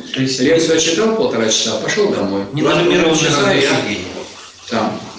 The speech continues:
Speaker 2: Заодно я вылечил свои болезни, которые были связаны с малоподвижным образом жизни.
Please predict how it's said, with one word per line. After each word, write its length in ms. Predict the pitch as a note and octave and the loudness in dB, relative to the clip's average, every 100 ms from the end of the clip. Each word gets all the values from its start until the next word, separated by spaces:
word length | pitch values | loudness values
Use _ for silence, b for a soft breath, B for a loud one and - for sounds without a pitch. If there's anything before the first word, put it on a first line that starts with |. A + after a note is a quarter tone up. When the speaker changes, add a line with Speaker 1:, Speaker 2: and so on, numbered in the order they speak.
| - - - | -10 -10 -8
Speaker 2:
Заодно 440 | C3 D3+ E3+ G3+ | -4 0 2 2
я 240 | E3 E3 E3 | 4 4 4
вылечил 640 | A#2+ A2 C3+ C#3+ - A#2+ | 2 0 0 0 0 0
свои 260 | - B2 B2 | 0 2 2
болезни, 440 | B2 E3 E3 C3+ | 2 2 2 2
которые 420 | - - B2 C3+ | 0 0 0 0
были 180 | A#2 A2+ | 0 0
связаны 440 | A2+ B2 B2+ A#2+ A2+ | 0 0 2 0 0
с 100 | A2 | -2
малоподвижным 800 | G#2+ G#2+ G#2 G#2+ A2+ A#2 G#2 G#2 | -2 -2 -2 0 0 0 -2 -2
образом 320 | G#2+ G#2 - G2 | -2 -2 -4 -4
жизни. 340 | F#2 - - | -4 -6 -8